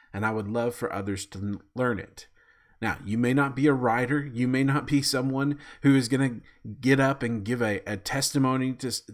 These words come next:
to a crowd of people, and that's fine. But you have a story, and I want you to take the time to write down that story so that you know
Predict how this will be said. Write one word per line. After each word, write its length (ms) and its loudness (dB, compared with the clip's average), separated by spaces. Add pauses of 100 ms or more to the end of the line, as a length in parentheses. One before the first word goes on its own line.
to 160 -2
a 60 0
crowd 420 0
of 140 -6
people, 420 -4
and 180 -4
that's 240 0
fine. 540 -6 (420)
But 160 -2
you 380 0
have 180 0
a 60 0
story, 580 -4 (320)
and 120 -2
I 40 2
want 240 0
you 140 6
to 240 0 (100)
take 420 -4
the 120 2
time 480 -2
to 120 -4
write 520 -2
down 500 -4
that 340 -4
story 800 -4 (300)
so 180 0
that 160 0 (460)
you 360 0
know 880 0